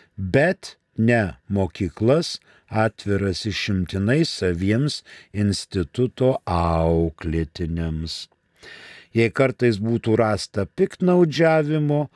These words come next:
o informuotas vyresnysis nieko nedarytų, pats vyskupas savo valdžia gali pasirūpinti tuo reikalu. Tai va, tegul ir pasirūpina.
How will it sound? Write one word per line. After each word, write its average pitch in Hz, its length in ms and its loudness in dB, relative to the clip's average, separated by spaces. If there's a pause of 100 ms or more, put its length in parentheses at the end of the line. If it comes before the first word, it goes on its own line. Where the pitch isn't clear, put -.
(200)
o 101 180 2
informuotas 104 960 2
vyresnysis 98 960 -2
nieko 170 420 2
nedarytų, 147 760 2 (400)
pats - 340 -2
vyskupas 127 680 -2
savo 98 340 0
valdžia 90 540 0
gali 110 420 2
pasirūpinti 92 1160 -4 (340)
tuo 92 400 0 (220)
reikalu. 71 1000 -6 (960)
Tai 98 200 -4
va, 139 280 0 (400)
tegul 98 480 -2 (240)
ir 80 260 -6 (340)
pasirūpina. 73 1080 -6